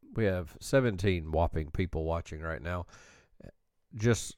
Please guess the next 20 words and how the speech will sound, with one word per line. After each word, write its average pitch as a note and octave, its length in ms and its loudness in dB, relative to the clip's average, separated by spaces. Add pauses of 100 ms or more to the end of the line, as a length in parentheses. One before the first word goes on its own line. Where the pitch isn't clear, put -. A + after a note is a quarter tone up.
let G#2+ 220 2
me G#2 100 0
know G2+ 160 2
if F#2 140 0
you're G#2+ 100 4
in F#2+ 60 0
the F#2 60 0
chat. G2 300 4
We G2+ 120 -2
already G2 180 2
have F2 100 0
a D#2+ 60 -2
few E2+ 180 -6
questions, E2+ 440 -2
but F2+ 120 0
if F2 140 -2
you're G2+ 120 2
in F#2 60 -4
the E2+ 100 -8
chat, F2+ 580 2